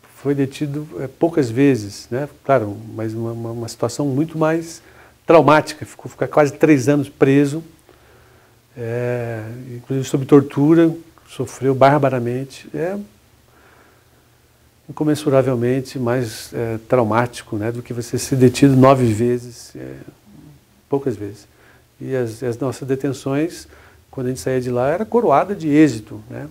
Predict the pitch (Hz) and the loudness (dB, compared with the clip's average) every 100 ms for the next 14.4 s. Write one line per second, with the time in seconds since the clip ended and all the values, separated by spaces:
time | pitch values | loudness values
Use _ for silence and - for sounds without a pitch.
0 | - 117 123 131 135 131 143 143 147 143 | -14 -12 -10 -6 -2 -2 -2 -2 -2 -4
1 | 147 135 170 190 196 208 208 226 - - | 0 0 0 -4 -6 -6 -6 -10 -12 -20
2 | - - - - - _ _ _ _ - | -20 -20 -20 -20 -20 _ _ _ _ -12
3 | - 151 151 127 196 - 160 165 143 120 | -2 0 0 -2 -4 -8 -6 -6 -4 0
4 | 147 139 - - - - - 95 127 - | 0 -2 -8 -16 -20 -20 -20 -14 -14 -14
5 | - - - - - - - - 123 165 | -20 -20 -20 -20 -20 -20 -20 -10 -6 -4
6 | 208 240 240 226 147 143 170 113 110 127 | 2 2 2 -2 -2 0 0 -2 -6 -8
7 | 110 135 139 143 180 - 180 - 147 120 | -8 -6 -4 -4 -4 -8 -10 -2 0 -2
8 | - 110 143 123 151 160 127 151 160 139 | -8 -10 -8 -6 -6 -6 -2 -2 0 -4
9 | 139 117 131 151 117 110 - _ _ _ | -4 -2 -2 -2 -4 -12 -20 _ _ _
10 | _ - 117 110 107 104 104 110 123 _ | _ -20 -16 -12 -10 -12 -14 -18 -20 _
11 | _ 180 - 202 233 247 143 156 131 117 | _ -18 -14 -12 -8 -2 4 4 4 -2
12 | - 123 127 117 123 113 131 160 - - | -8 -10 -8 -8 -8 -6 -6 -8 -14 -20
13 | _ _ - _ _ 127 - 139 151 - | _ _ -20 _ _ -16 -6 -4 -4 -4
14 | 202 220 208 - | -4 -4 -6 -12